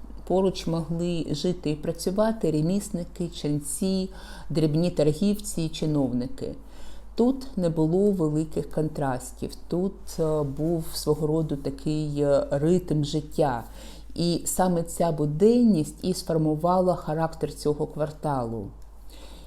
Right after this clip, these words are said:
І цей характер залишився до сьогодні.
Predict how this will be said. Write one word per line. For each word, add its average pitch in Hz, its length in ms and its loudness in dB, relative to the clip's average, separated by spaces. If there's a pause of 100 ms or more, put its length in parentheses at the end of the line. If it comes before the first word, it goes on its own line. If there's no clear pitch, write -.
(160)
І 151 380 2 (160)
цей 160 500 4 (260)
характер 180 680 0
залишився 170 1000 0 (140)
до 147 220 0
сьогодні. 131 800 -2